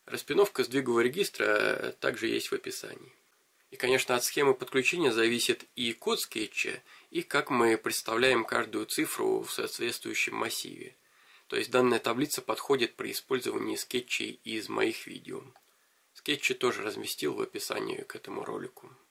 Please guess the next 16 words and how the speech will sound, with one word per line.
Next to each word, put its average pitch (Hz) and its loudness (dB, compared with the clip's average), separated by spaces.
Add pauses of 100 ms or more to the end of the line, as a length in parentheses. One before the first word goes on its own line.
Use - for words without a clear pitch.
(300)
Во 113 -8
второй 185 0
таблице 135 0
представлено 120 -2
подключение 117 0
тех 127 4
же 123 0
самых 110 -2
светодиодных 113 -4
индикаторов, - -4 (400)
но 170 0
уже 139 2
к - -20
микроконтроллерам 117 0
семейства - -2
Атетини. - -6